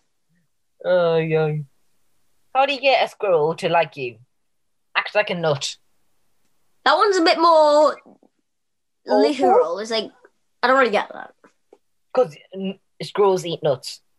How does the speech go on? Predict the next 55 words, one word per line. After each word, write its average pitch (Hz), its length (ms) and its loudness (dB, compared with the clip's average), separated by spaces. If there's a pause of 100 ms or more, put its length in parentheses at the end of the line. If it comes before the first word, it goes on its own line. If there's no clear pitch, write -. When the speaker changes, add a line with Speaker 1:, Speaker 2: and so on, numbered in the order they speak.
(840)
Speaker 2:
Yeah, 214 640 2
but 202 460 2
wouldn't 233 260 2
it 226 40 -2
just - 160 -10
eat 247 200 0
you? 190 320 -2 (1200)
Speaker 1:
That's 180 160 -4
actually 151 220 -2
a - 20 0
very 160 160 2
good 170 160 -4
<laughs> - 60 -12
point. 226 540 -2 (100)
It 339 320 -4
would 190 100 -6
just 196 300 -2
be 180 120 -12
chopping 220 300 0
off 220 140 -4
your 196 100 -8
lips, 214 160 2
it'd 190 140 -4
be 208 80 0
like 190 240 -2
biting 214 320 -2
your 202 80 0
cheek 208 340 -4
off 151 120 -2
and 160 80 -8
be 170 100 2
like, 170 160 2 (300)
"Don't - 260 -2
worry, 339 260 2
son, 277 580 0
it's 285 260 -4
licking 311 560 2
us. 220 180 2
It's 214 180 -12
licking 302 200 -2
us 262 180 0
very, 302 520 0
very 330 320 2
Speaker 2:
Yeah, 311 200 -2
Speaker 1:
well." - 20 -
Speaker 2:
I'm 320 420 2
not. 339 320 0
I 330 160 4
wanna 427 180 -6
be 285 120 -4
your 277 100 0
friend, 330 360 -2
even 285 240 -6
though 294 100 2
you 269 120 0